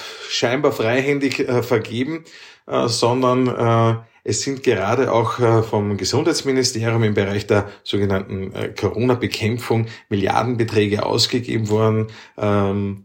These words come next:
vollkommen au-, außerhalb der, der Gepflogenheiten. Wir haben jetzt gerade aktuell zwei Rechnungshofberichte vorliegen und, äh, auch letztes Monat im Gesundheitsausschuss,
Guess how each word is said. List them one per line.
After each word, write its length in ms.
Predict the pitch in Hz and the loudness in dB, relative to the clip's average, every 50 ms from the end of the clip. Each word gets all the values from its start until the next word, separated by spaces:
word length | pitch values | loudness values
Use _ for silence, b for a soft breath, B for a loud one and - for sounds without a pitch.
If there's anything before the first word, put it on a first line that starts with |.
| _ | _
vollkommen 680 | _ - - 117 117 117 - - 127 117 117 113 113 110 | _ -2 0 0 2 2 0 0 2 2 4 4 4 2
au-, 140 | - - | 0 -4
außerhalb 1040 | - - - - - - - 110 107 101 - - 113 120 120 - 127 113 113 110 - | -10 -16 -16 -18 -16 -14 -10 -10 -10 -6 -2 0 0 2 2 0 2 2 2 0 0
der, 100 | - 113 | -2 0
der 240 | 104 117 101 - 104 | 0 0 0 0 0
Gepflogenheiten. 880 | 95 107 101 - - 101 104 123 127 117 117 110 110 110 - 120 113 113 B B B B B B | 0 0 -2 -2 0 0 0 0 0 -2 -2 -2 -2 -2 -2 -4 -4 -4 B B B B B B
Wir 200 | B 110 110 101 | B 0 2 2
haben 100 | 101 113 | 2 2
jetzt 180 | 117 110 110 - | 2 0 0 0
gerade 300 | - 104 107 110 101 - | 2 2 4 4 2 2
aktuell 500 | - - - - 120 107 - 113 127 127 | -2 -2 0 0 0 2 2 2 2 2
zwei 200 | 127 123 120 107 | 2 0 0 0
Rechnungshofberichte 1400 | 98 - 113 113 - - 127 127 117 - - 120 117 113 117 - 120 110 110 107 104 - - - 98 98 101 101 | 0 -2 -4 -4 -2 -2 -2 -2 -2 -2 -2 -4 -4 -4 0 0 0 2 2 0 -2 -2 0 0 0 0 -2 -4
vorliegen 680 | - - - 113 117 131 135 139 131 131 135 131 131 - | -6 -2 2 2 2 2 2 0 0 0 0 -2 -2 -2
und, 320 | 113 113 113 110 104 - | 0 0 2 2 2 4
äh, 20 | |
auch 880 | 110 110 104 104 104 101 104 - - 107 104 110 104 - - - - - | 4 4 6 4 4 2 2 0 -2 -4 -4 -4 -4 -4 -6 -6 -6 -2
letztes 320 | 110 101 - - 104 98 | -2 -2 -2 -2 -2 -2
Monat 300 | 104 101 110 107 107 101 | 0 0 0 0 0 -2
im 60 | 104 98 | -2 -4
Gesundheitsausschuss, 920 | 101 95 95 104 101 104 104 95 - - - 104 - - 101 98 - B | -4 -4 -4 -2 0 0 0 0 -2 -4 -4 -4 -2 0 0 0 -2 B